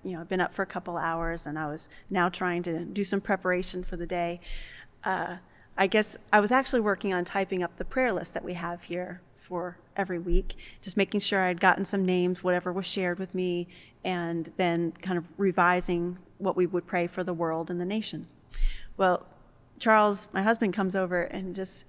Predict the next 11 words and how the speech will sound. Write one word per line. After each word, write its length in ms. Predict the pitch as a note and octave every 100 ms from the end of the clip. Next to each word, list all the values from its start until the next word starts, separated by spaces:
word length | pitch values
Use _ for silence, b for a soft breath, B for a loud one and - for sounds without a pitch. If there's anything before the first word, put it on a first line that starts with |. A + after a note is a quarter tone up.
| -
said, 220 | F3+ E3+ B B B _
"You 120 | G#3+
look 200 | A#3 C4+
like 180 | A#3 -
you're 80 | G3+
concerned 600 | - F3+ - G3 E3 G3
about 300 | - - A#3
<laughs> 100 | -
something." 340 | - A3 A3 D#4+
I 40 |
said, 200 | - G#3